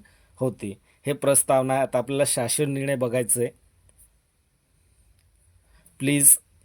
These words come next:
चॅनलला सबस्क्राईब केलं नसेल तर सबस्क्राईब करून घ्या. पुन्हा रिक्वेस्ट केली मी.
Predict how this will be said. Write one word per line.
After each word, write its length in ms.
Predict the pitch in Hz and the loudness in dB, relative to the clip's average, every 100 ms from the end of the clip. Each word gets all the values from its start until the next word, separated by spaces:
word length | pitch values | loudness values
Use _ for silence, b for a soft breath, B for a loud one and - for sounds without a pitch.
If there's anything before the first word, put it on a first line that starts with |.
| _ _ - | _ _ 2
चॅनलला 380 | 123 131 139 147 | 4 4 4 6
सबस्क्राईब 460 | - 120 - 143 | 6 2 2 2
केलं 200 | 127 135 | 2 -4
नसेल 220 | 131 147 | 0 0
तर 60 | 131 | 2
सबस्क्राईब 520 | - 123 - - 135 | 2 2 -2 0 0
करून 260 | 127 131 131 | 0 -4 0
घ्या. 160 | 127 | 0
पुन्हा 340 | 131 - 123 131 | 0 -2 -2 0
रिक्वेस्ट 420 | 120 123 131 - | -2 0 0 0
केली 200 | 127 123 | -4 -4
मी. 200 | 127 135 | -4 -6